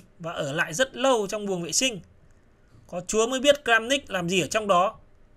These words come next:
Tuy ở thời điểm đó chưa có Stockfish thần công như bây giờ, thế nhưng phần mềm mạnh nhất lúc đó là Deep Blue hai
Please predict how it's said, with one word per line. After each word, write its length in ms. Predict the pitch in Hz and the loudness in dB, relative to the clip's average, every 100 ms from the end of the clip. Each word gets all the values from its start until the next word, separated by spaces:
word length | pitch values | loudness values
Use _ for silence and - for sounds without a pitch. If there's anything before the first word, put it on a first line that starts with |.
| _ - - _ _ | _ -20 -20 _ _
Tuy 220 | 247 254 254 | -4 0 2
ở 160 | 175 - | 2 2
thời 160 | 190 | 2
điểm 180 | 196 151 | 2 2
đó 240 | 175 190 226 | 4 4 0
chưa 140 | 247 | -6
có 180 | 233 196 | -2 0
Stockfish 540 | 202 - 269 277 294 294 | 0 0 0 0 -6 -4
thần 220 | 202 180 | -6 -4
công 320 | 170 262 247 | 2 2 2
như 100 | 240 | -2
bây 140 | 240 233 | -4 2
giờ, 320 | 214 254 151 - _ _ _ _ _ _ | 6 6 2 -6 _ _ _ _ _ _
thế 100 | 175 | -10
nhưng 200 | 233 262 | -6 -6
phần 220 | - 214 208 | -4 -2 2
mềm 220 | 202 196 | 0 0
mạnh 220 | 190 185 | -2 2
nhất 160 | 294 294 | 2 2
lúc 240 | 247 285 | -4 0
đó 360 | 202 180 214 262 - | 2 2 2 -2 -8
là 200 | 165 165 | -8 -2
Deep 160 | 262 269 | -2 -2
Blue 340 | 220 240 220 | -4 -4 -2
hai 360 | 226 254 240 | 4 4 4